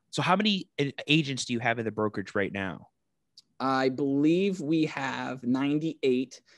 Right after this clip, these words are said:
Speaker 2: Um, we do enforce our standards, so we removed four, uh, because either non-production or bad cultural fit.
Speaker 1: Wow.
Speaker 2: Um, or non-compliance with, with, we, we just have a zero tolerance policy. You're either,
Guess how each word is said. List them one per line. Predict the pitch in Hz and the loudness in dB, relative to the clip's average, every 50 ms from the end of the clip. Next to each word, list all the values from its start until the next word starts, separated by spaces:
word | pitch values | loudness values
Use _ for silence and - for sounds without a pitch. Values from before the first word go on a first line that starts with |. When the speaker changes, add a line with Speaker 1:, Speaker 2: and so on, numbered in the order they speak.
| _ _ _ - | _ _ _ -4
Speaker 2:
Um, | 135 131 127 123 123 | -2 0 2 2 0
we | 110 147 151 156 | 0 2 0 0
do | 147 139 117 151 143 147 160 | -2 -2 0 4 6 6 6
enforce | 170 180 185 - - 165 165 160 - | 6 4 2 0 4 4 4 4 4
our | 165 139 139 | 2 0 0
standards, | - - - 151 139 139 147 135 127 117 107 - | -2 -2 -2 0 2 2 2 2 2 0 -2 -4
so | - 151 127 | 0 0 2
we | 120 127 127 127 | 2 2 2 0
removed | 123 123 123 120 117 120 123 131 135 139 147 147 156 156 147 - - | 2 0 2 2 4 4 4 6 6 6 6 6 4 2 0 -8 -16
four, | - - - - 160 147 135 117 104 113 - - _ _ _ _ _ _ _ _ _ - | -20 -20 -6 2 4 4 4 4 2 -2 -8 -16 _ _ _ _ _ _ _ _ _ -4
uh, | - 123 127 127 123 123 120 117 | 0 2 2 4 4 2 2 2
because | 120 131 123 117 151 139 131 120 139 - | 0 0 0 2 2 2 2 0 0 0
either | 147 143 143 135 135 135 | 2 4 6 6 6 4
non-production | 123 120 123 127 139 139 139 139 139 147 143 139 139 - 151 139 | 4 2 0 2 2 4 2 2 2 2 2 2 2 2 0 2
or | 131 123 | 2 2
bad | 120 123 123 120 120 120 | 2 2 0 0 -2 -4
cultural | - - 113 - - 104 92 | -4 -6 -8 -6 -6 -8 -8
fit. | - - 80 - - - _ _ _ _ _ _ _ _ _ _ _ _ _ _ - - _ - | -8 -8 -12 -12 -14 -18 _ _ _ _ _ _ _ _ _ _ _ _ _ _ -20 -16 _ -2
Speaker 1:
Wow. | 117 117 117 107 101 98 110 | 2 2 4 4 4 2 0
Speaker 2:
Um, | - - - _ _ _ _ _ _ _ _ - | -4 -10 -18 _ _ _ _ _ _ _ _ 2
or | 139 151 151 | 4 6 6
non-compliance | 143 147 143 147 147 143 156 131 123 - 135 135 135 131 127 - - - 135 | 6 4 4 2 2 2 0 0 0 2 2 2 2 2 0 -2 -6 -4 2
with, | 131 127 123 120 123 123 - - | 4 4 4 4 2 -2 -8 -2
with, | 131 127 123 120 117 - - | 0 0 2 0 -2 -4 0
we, | 147 147 151 147 135 | 4 4 4 4 4
we | 120 151 160 | 2 0 0
just | 156 151 160 | 2 2 2
have | 160 143 143 | 2 2 2
a | |
zero | 123 127 135 135 131 | 2 4 4 4 4
tolerance | 123 123 120 120 123 123 113 - - | 2 0 -2 -2 -2 -2 -4 -6 -8
policy. | - 120 113 113 123 123 123 - 151 156 160 165 - | -8 -6 -4 -2 -2 -2 -2 -2 -2 -2 -2 -2 -2
You're | 139 156 151 | 0 -2 0
either, | 120 175 175 160 165 156 151 147 - | 2 4 6 8 8 8 6 6 2